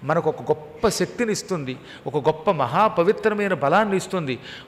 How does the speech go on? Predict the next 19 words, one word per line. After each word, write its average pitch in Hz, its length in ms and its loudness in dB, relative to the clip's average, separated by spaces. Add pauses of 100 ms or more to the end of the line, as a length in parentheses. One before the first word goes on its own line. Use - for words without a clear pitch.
(140)
గురువులు 226 300 2
పెద్దగా 226 460 2
బోధించక్కర్లా, 226 760 4
ఇరవై 180 320 6
నాలుగు 226 360 8
గంటల 226 220 6
దగ్గర 208 260 8
కూర్చుని 208 560 6
నీకేం 196 320 4
సూత్రాలు 202 440 2
చెప్పక్కర్లా. 196 440 4
వారితో 170 460 6
తిరిగితే, 233 600 2
వారి 180 280 4
దర్శనం 196 560 2
చేస్తే, 214 440 4 (200)
వారిని 170 280 8
స్పర్శనం 208 680 4
చేస్తే, 220 400 6